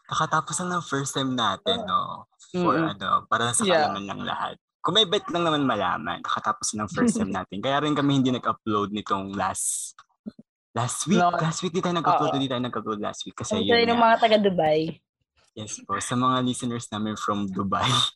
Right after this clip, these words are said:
Speaker 1: <laughs>
Speaker 2: Tama.
Speaker 1: Vietnam, ayan. Pasensya na
Speaker 3: Ay.
Speaker 1: po.
Speaker 3: Going
Speaker 1: Ayan.
Speaker 3: international.
Speaker 1: Truly.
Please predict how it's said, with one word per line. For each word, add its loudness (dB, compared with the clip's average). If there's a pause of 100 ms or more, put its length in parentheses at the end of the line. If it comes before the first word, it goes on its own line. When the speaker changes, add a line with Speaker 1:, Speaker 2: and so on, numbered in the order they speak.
Speaker 1:
<laughs> -20
Speaker 2:
Tama. 2 (240)
Speaker 1:
Vietnam, 0
ayan. -6
Pasensya -6
na 4
Speaker 3:
Ay. -2
Speaker 1:
po. -6 (880)
Speaker 3:
Going 0
Speaker 1:
Ayan. -6
Speaker 3:
international. -2 (960)
Speaker 1:
Truly. 2